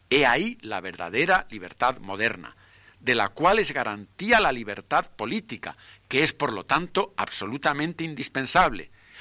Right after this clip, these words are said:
Pero pedir a los pueblos de nuestros días que sacrifiquen, como los de otros tiempos, la totalidad de su libertad individual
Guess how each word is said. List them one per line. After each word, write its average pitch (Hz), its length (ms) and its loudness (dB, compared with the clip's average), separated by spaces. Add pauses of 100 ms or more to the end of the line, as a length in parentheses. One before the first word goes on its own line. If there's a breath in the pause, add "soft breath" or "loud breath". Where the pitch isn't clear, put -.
(120 loud breath)
Pero 151 220 4
pedir 160 280 2
a 214 60 6
los 208 200 0
pueblos 127 640 -2 (280 loud breath)
de 135 120 2
nuestros 139 560 2
días 151 380 -2 (400 loud breath)
que 147 120 2
sacrifiquen, 143 920 0 (320 soft breath)
como 147 260 2
los 151 180 2
de 135 80 4
otros 208 400 2
tiempos, 147 560 -2 (360 loud breath)
la 131 200 4
totalidad 143 720 2
de 143 180 -10
su - 160 -6
libertad 135 680 0 (140)
individual 160 880 0